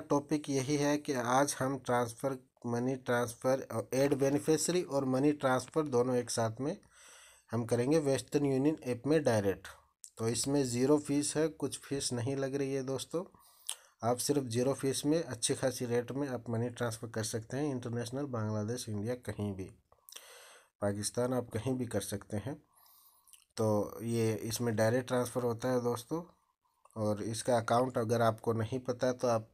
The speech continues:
मेरी वीडियो जाके देख लें, मैं वीडियो डाल दूँगा लास्ट में, आप अकाउंट बना के बहुत ही आसानी से ट्रांसफ़र कर सकते हैं, ठीक है। तो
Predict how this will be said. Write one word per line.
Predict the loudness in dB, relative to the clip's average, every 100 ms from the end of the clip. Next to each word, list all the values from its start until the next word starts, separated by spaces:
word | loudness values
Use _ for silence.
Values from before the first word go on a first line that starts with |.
| -6
मेरी | -2 0 0
वीडियो | -2 -2 -2
जाके | -2 -2
देख | -4 -4 -2
लें, | -4
मैं | -4 -4 -4 -6 -4
वीडियो | -4 -2
डाल | -2 0 0
दूँगा | -2 -2 0
लास्ट | 0 -2 -4
में, | -8 -8 -10 _ -16 -16 -6
आप | -6 -4
अकाउंट | -2 0 0
बना | 0 -2 -2
के | -2
बहुत | -2 -2 -2
ही | -4
आसानी | -4 -6 -6
से | -6
ट्रांसफ़र | -6 -6 -6 -8
कर | -8 -8
सकते | -8 -12 -14
हैं, | -14 -12
ठीक | -8 -8 -8
है। | -12 -14 -20 -20 -20 -20 _ -2
तो | 0 2 0 -4 -10 -20